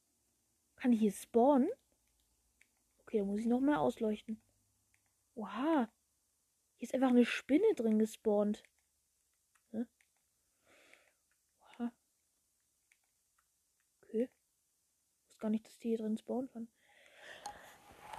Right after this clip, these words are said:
Ups, da muss ich kurz niesen. Ähm. Ja, dann habe ich jetzt alles hier ausgeleuchtet. Okay.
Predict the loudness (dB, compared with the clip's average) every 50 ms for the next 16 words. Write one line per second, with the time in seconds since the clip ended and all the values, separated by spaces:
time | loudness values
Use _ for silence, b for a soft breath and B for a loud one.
0 | 12 12 12 12 12 12 12 12 12 8 2 -6 -12 B B B B B B -20
1 | -20 _ -16 -16 -16 -18 -20 _ -14 -10 -8 -8 -10 -10 -16 _ -10 -10 -8 -2
2 | -2 -2 -2 -2 -4 -10 -12 -12 _ _ _ _ _ _ _ _ _ _ _ _
3 | _ _ _ _ _ _ _ _ _ _ _ -6 -4 -2 0 0 0 0 0 -2
4 | -6 _ _ _ _ _ _ _ _ _ _ _ _ _ _ _ _ _ _ _
5 | _ B B B B B B B B B B B _ _ _ _ 4 4 6 6
6 | 6 4 4 4 4 2 2 2 0 0 0 2 2 2 2 0 -2 -4 -4 -4
7 | -4 -4 -4 -6 -8 -8 -10 _ _ _ _ _ _ _ _ _ _ _ _ _
8 | _ _ _ _ _ _ _ _ _ _ _ _ _ _ _ _ _ -10 -2 0
9 | 0 0 0